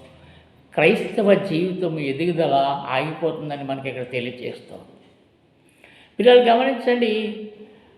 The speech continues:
వారికి ఎక్కడా నూనె దొరకలేదు, కానీ వారు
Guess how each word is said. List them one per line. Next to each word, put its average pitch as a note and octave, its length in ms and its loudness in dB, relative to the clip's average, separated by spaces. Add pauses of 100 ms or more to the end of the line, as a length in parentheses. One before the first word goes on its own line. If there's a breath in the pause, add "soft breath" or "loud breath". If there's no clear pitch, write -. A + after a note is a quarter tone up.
(180)
వారికి G3 280 6
ఎక్కడా A3 720 4 (120)
నూనె G#3+ 220 0
దొరకలేదు, G3 880 0 (760)
కానీ F#3+ 640 0 (500)
వారు D#3+ 680 4